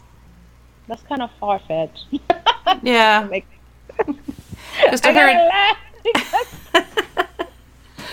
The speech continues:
Speaker 2: <laughs> to her, it didn't make any sense because the, um, it, there were life forms before us, and so she says, "How come we don't, we don't sense them?" I was like, "Oh,
Speaker 1: Because there
Speaker 2: don't
Speaker 1: were no
Speaker 2: know."
Speaker 1: humans around
Speaker 2: Yeah.
Speaker 1: when they were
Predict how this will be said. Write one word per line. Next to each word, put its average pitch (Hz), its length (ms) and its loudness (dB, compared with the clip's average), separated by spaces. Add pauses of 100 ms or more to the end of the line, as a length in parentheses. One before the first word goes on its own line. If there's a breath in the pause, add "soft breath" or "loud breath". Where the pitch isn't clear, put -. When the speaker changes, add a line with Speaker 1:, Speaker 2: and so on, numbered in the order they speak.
(160 loud breath)
Speaker 2:
<laughs> - 0 -
to 320 120 4
her, 381 180 4
it 262 100 4
didn't 302 260 2
make 302 240 4
any 277 200 4
sense 311 360 2
because 233 500 0 (340 loud breath)
the, 220 160 4 (160)
um, 185 400 2
it, - 200 -4
there 202 100 0
were 190 80 0
life 190 260 4
forms 185 440 2
before 185 500 2
us, 214 320 2
and 190 100 0
so 196 180 0
she 196 120 0
says, 190 220 0
"How 214 160 2
come 220 260 0
we 214 100 0
don't, 208 380 0 (400 loud breath)
we - 100 -6
don't 202 280 2
sense 277 340 2
them?" 156 320 0 (640)
I 208 40 -12
was 208 120 -12
like, - 140 -14 (100)
"Oh, 349 240 -10
Speaker 1:
Because 311 500 -14 (140)
there 269 100 -6
Speaker 2:
don't 277 100 -2
Speaker 1:
were 320 60 -2
no 339 120 -2
Speaker 2:
know." 226 60 -6
Speaker 1:
humans 370 320 -12 (180)
around 233 300 -2
Speaker 2:
Yeah. 226 120 2
Speaker 1:
when 220 160 -4
they 359 100 2
were 226 320 6